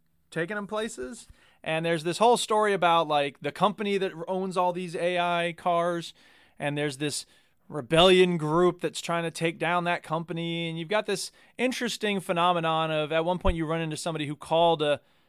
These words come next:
I don't remember what the organization is called, but let's just call them, like, Down with the Man Club.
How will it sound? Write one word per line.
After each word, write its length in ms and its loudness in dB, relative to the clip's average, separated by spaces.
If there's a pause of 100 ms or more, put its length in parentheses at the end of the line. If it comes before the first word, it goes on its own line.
(120)
I 80 -2
don't 120 0
remember 260 -8
what 140 -4
the 340 -6
organization 680 -6
is 140 -10
called, 380 0
but 40 -6
let's 160 -6
just 160 -12
call 240 -2
them, 220 -8
like, 480 -10 (760)
Down 280 2
with 140 2
the 60 -2
Man 520 4
Club. 640 -2